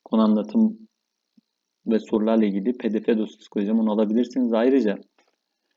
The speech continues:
bir de sürprizim var size. Ee, onu da açıklamalar kısmına bakarsanız görürsünüz. Hemen başlıyorum. Güzel ülkem, ülkem, kültürüm ve tarihim konusunda,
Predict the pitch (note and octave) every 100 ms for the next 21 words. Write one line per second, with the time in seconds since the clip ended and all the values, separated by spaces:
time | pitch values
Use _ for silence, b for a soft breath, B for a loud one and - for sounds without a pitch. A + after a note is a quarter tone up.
0 | _ E3 C#3+ B2 - A#2 A#2+ A#2+ A#2 G2+
1 | F2 - A2+ B2 - _ _ _ _ _
2 | A#2 G#2 G2+ G2 G2 G2+ - - - C#3+
3 | A#2 A2+ - - A#2 G#2 G2+ - - B2+
4 | B2 - A2 - A2+ A2+ A2 G2+ G2 -
5 | G2 - _ _ _ _ _ _ _ -
6 | F3 D3 C#3 C3 G#2 - - G#2+ G2+ -
7 | _ _ _ _ _ _ - C#3 E3+ A2+
8 | B2 B2 C#3 - _ _ _ B2+ A#2+ C3
9 | A2+ - A2+ - C3 A2+ A2+ A#2 A2 A2
10 | C#3 B2+ G2+ F#2+ - G#2 G2 - G2 G#2
11 | B2